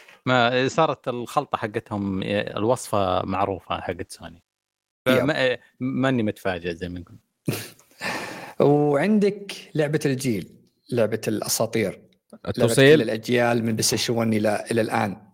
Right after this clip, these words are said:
Speaker 3: وش هي؟
Speaker 2: Death Stranding.
Speaker 3: آه، أوكي.
Speaker 2: تحت-، تحتفل كوجيما إنه وصلت عشرة مليون لعبة. قبل ما تنزل على البي سي،
Speaker 3: يا رجال.
Speaker 2: كانوا يقولون إنه يحتفلوا إنه وصلت خمسة مليون. يعني حرفيًا توقع حدود خمسة مليون جاك على البي سي.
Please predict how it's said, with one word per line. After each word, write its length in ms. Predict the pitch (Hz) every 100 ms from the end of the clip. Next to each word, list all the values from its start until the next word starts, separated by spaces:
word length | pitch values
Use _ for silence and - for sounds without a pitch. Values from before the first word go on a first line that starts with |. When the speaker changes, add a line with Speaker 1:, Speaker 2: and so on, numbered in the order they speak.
| _ _ _ -
Speaker 3:
وش 260 | 117 -
هي؟ 120 | 101 92
Speaker 2:
Death 240 | 147 -
Stranding. 520 | 131 117 98 87 - _ -
Speaker 3:
آه، 200 | 90 85
أوكي. 280 | 80 - 58
Speaker 2:
تحت-، 340 | 117 - -
تحتفل 420 | 156 117 - 117 110
كوجيما 680 | 120 117 123 123 123 - -
إنه 200 | 120 107
وصلت 400 | 110 - 120 -
عشرة 380 | 104 117 - 117
مليون 580 | 107 104 107 117 110 107
لعبة. 440 | 110 107 113 107 - - - _ _ _ _ _ _ _ _ 156
قبل 200 | 170 185
ما 100 | 185
تنزل 300 | 196 151 147
على 140 | 139
البي 160 | 135 135
سي، 440 | - 147 160 -
Speaker 3:
يا 240 | 57 67 82
رجال. 180 | 71
Speaker 2:
كانوا 220 | - 139 139
يقولون 320 | 143 151 147
إنه 260 | 143 135
يحتفلوا 600 | 131 110 - 151 - 139
إنه 120 | 131 127
وصلت 280 | - 127
خمسة 300 | - 127 -
مليون. 300 | 120 117 98 - _ -
يعني 260 | 117 117 113
حرفيًا 400 | - 127 147 135
توقع 300 | 127 123 107
حدود 220 | - 131
خمسة 340 | - 139 - 113
مليون 340 | 113 123 127
جاك 400 | 117 120 120 -
على 140 | 104 110
البي 180 | 101
سي. 260 | 98 - -